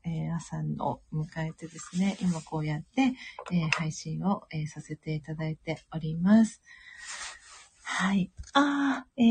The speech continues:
ー、エイブンさん、えー、そして、えー、ミントさんからも、えー、森井さん、おはようございますと、えー、ご挨拶が、えー、挨拶キャッチボール届いてます。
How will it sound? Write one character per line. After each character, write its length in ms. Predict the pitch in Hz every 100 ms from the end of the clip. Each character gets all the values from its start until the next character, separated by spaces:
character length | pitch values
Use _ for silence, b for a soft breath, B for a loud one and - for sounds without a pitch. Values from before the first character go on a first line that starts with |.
| 226 226
ー、 20 | 220
エ 120 | 269
イ 60 | 269
ブ 120 | 262
ン 140 | 240
さ 300 | 220 214 196
ん、 40 | 175
え 180 | 185 175
ー、 40 | 175
そ 160 | 185
し 100 | 180
て、 260 | - 254 254 B B -
え 120 | 208
ー、 40 | 208
ミ 140 | 233
ン 40 | 247
ト 100 | 208
さ 160 | 190
ん 80 | 185
か 140 | 180 180
ら 100 | 185
も、 300 | 262 269 -
え 160 | 196 185
ー、 20 |
森 360 | 185 202 240 240
井 40 |
さ 220 | 277 277
ん、 80 | 262
お 80 | 202
は 140 | 202
よ 240 | 220 220 220
う 60 |
ご 100 | 214
ざ 180 | 208 214
い 60 | 214
ま 200 | 240 349
す 120 | -
と、 80 | 202 185 233 B -
え 180 | 196 185
ー、 40 | 180
ご 60 |
挨 120 | 196
拶 340 | 185 180 - 175
が、 200 | 160 -
え 180 | 180 165
ー、 60 | 170
挨 40 |
拶 300 | 180 180 180
キ 80 | -
ャ 40 |
ッ 40 | 180
チ 140 | 190
ボ 140 | 185 185
ー 40 |
ル 120 | 175
届 300 | - 170 170
い 40 | 170
て 100 | 160
ま 220 | 165
す。 100 | 165